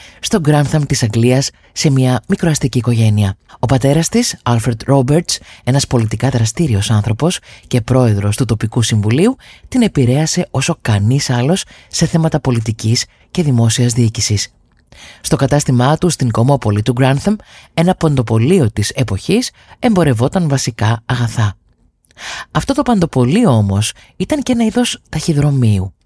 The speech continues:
Λάμβανε και παρέδιδε τις συντάξεις, κρατούσε την αλληλογραφία των κατοίκων, με λίγα λόγια, γνώριζε τις εσωτερικές υποθέσεις των κατοίκων του Γκράνθαμ και είχε σχηματίσει μια εικόνα του πώς διατηρείται μια κοινωνία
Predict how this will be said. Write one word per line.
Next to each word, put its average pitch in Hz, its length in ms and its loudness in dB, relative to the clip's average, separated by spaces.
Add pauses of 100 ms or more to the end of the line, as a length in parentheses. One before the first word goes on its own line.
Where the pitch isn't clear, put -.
(140)
Λάμβανε 190 500 2
και 170 140 -2
παρέδιδε 123 460 2
τις 127 160 -2
συντάξεις, 123 680 -2 (120)
κρατούσε 123 400 0
την 123 240 -2
αλληλογραφία 117 680 0
των 107 160 -2
κατοίκων, 165 500 -2 (280)
με 160 120 2
λίγα 277 200 2
λόγια, 151 480 2 (240)
γνώριζε 151 540 2
τις 113 240 -4 (100)
εσωτερικές 120 960 0
υποθέσεις 107 500 -2
των 110 140 -2
κατοίκων 107 400 -2
του 139 80 -4
Γκράνθαμ 190 400 0 (500)
και 233 100 0
είχε 208 160 0
σχηματίσει 143 640 -2
μια 98 180 -2
εικόνα 107 380 0
του 127 140 -6
πώς 127 360 0 (240)
διατηρείται 127 600 0
μια 117 180 2
κοινωνία 110 540 2